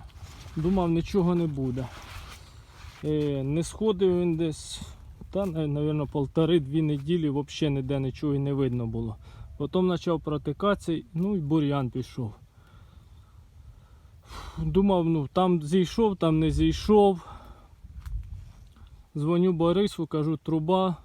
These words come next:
прийдеться пересіювати, буду ще раз купляти». Кажу, бо бризкать, ну, там, де два листочка, а де взагалі не зійшов. Борис каже: «Бризкай,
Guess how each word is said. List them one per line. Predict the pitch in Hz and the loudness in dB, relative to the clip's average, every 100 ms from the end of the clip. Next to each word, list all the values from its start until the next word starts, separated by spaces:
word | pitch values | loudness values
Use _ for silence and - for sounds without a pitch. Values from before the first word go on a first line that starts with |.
| - - | -16 -10
прийдеться | - 151 156 160 160 | -4 0 0 0 -2
пересіювати, | - 151 147 - 175 165 139 | -2 -2 -2 -2 0 0 -2
буду | 143 143 | -4 -4
ще | 139 - 139 | -6 -4 -2
раз | 131 - | -2 -6
купляти». | 131 - 131 120 - - - - - - - - - - - - - - - _ - - - - - - - - - | -12 -6 -6 -6 -10 -20 -20 -18 -18 -18 -18 -18 -16 -16 -16 -16 -20 -20 -20 _ -20 -20 -20 -20 -20 -20 -20 -14 -4
Кажу, | 143 139 | -2 -2
бо | 131 139 139 | 0 0 0
бризкать, | 131 156 170 - 147 139 - | 0 2 0 0 -4 -4 -6
ну, | 139 | -6
там, | 120 139 127 - - - | -4 -4 -4 -6 -8 -6
де | 143 160 | -2 0
два | 151 180 214 | 2 4 6
листочка, | 185 156 - 147 135 - 139 | 4 0 -2 -4 -4 -4 -2
а | |
де | 143 175 | 2 2
взагалі | 160 - - 139 | 2 -2 -2 -2
не | 135 | -2
зійшов. | 123 127 - 143 117 - - - - - - _ | -2 -6 -6 -6 -6 -8 -20 -20 -20 -20 -20 _
Борис | 143 156 185 - | -2 2 2 0
каже: | 180 175 156 147 | 0 2 0 0
«Бризкай, | 135 196 240 - 202 190 | 2 4 2 0 0 0